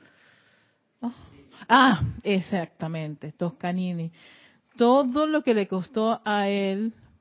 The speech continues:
para que su, eh, sus chicos tocaran y cómo se quejaban y cómo aquello, pero cuando dale y dale, claro, <laughs> me imagino, esa, eran esas corrientes media,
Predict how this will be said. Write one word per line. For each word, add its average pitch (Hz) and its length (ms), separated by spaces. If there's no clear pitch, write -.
para 190 320
que 180 420
su, 185 320
eh, 156 360
sus 247 220
chicos 311 480
tocaran 262 680
y 233 140
cómo 208 460
se 349 140
quejaban 202 720
y 208 120
cómo 226 300
aquello, 247 600
pero 175 320
cuando 175 1300
dale 240 540
y 240 120
dale, 247 340
claro, 240 380
<laughs> - 0
me 196 120
imagino, 247 400
esa, 294 300
eran 330 300
esas 320 200
corrientes 254 500
media, 220 320